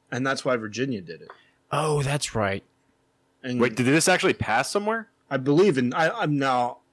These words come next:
Speaker 1: I don't follow politics closely,
Speaker 3: Yeah, I don't
Speaker 1: but
Speaker 3: either.
Speaker 1: I believe it passed in New York, and that's why Virginia was doing it. Or maybe it only passed, like, one part of the legislature in New York,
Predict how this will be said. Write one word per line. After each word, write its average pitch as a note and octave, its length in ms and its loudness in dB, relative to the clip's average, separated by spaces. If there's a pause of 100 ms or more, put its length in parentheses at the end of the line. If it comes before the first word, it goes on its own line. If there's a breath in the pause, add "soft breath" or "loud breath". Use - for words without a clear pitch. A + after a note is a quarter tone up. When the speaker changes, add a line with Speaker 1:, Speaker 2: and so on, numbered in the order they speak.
(120)
Speaker 1:
I D3 100 2
don't C#3 200 0
follow A2 320 0
politics G#2 540 -4
closely, G2 600 -10 (140)
Speaker 3:
Yeah, E2 220 -10
I - 20 -8
don't D#2 100 -12
Speaker 1:
but C#3 80 2
Speaker 3:
either. C3 60 4
Speaker 1:
I B2+ 40 4
believe C#3+ 480 4
it A2+ 200 0
passed C3+ 380 -4
in A#2+ 120 -4
New B2 80 -2
York, B2+ 380 0
and G#2 140 -8
that's A#2+ 260 -8
why A2+ 240 -4
Virginia G#2+ 420 -12
was F#2+ 160 -12
doing B2 240 -4
it. G2+ 120 -16 (340 loud breath)
Or E3 100 4
maybe G3 320 6
it G3 80 6
only D#3 280 4
passed, C3 420 2
like, A2 280 -2
one A2+ 300 -4
part A#2 260 -2
of A2 60 -6
the A2 60 -10
legislature A2+ 640 -4
in A2+ 100 -6
New A2+ 60 -10
York, A2+ 380 -4